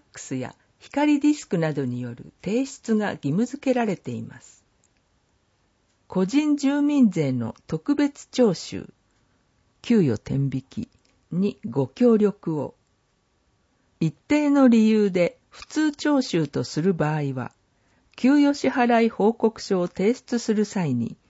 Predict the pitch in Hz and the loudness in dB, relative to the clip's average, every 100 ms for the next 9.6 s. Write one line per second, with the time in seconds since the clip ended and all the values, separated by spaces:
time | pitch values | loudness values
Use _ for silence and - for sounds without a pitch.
0 | _ _ _ - 220 233 311 294 285 262 | _ _ _ 2 6 8 6 0 2 2
1 | 262 233 220 220 180 196 - - 175 160 | 2 -2 -2 -2 -2 -2 -4 -8 -6 -4
2 | 147 - _ _ _ - - - 302 294 | -6 -8 _ _ _ -20 -16 -4 -2 -2
3 | - 294 240 - 151 135 113 - 240 294 | 0 2 2 2 -2 -2 -4 0 0 2
4 | 277 254 220 156 175 214 208 - 175 - | 2 4 4 4 2 4 2 -2 -4 -4
5 | - - 185 214 - - 190 240 233 214 | -8 -4 -2 -2 -4 0 2 2 4 2
6 | 190 - - 165 147 123 113 - - _ | 2 -6 -6 -2 -2 -2 -6 -10 -20 _
7 | _ _ _ _ _ _ _ _ _ _ | _ _ _ _ _ _ _ _ _ _
8 | _ _ _ _ _ 170 233 269 247 233 | _ _ _ _ _ 0 2 2 2 0
9 | - 202 180 - 165 - | -4 -4 -6 -8 -8 -10